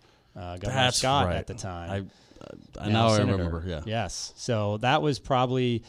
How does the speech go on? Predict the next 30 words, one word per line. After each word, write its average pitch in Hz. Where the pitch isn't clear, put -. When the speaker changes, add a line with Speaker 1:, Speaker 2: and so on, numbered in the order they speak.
Speaker 1:
you 131
know, 120
that 139
was 143
a 113
really 123
cool 120
night 107
to 101
have 98
the 95
governor 120
there, 107
Speaker 2:
Mm. 98
Speaker 1:
to 95
have 95
all 107
these, 104
uh, 87
law 120
enforcement 110
and 92
first 113
responders 104
in 107
uniform 104
getting 104
the 98
recognition 101
they 92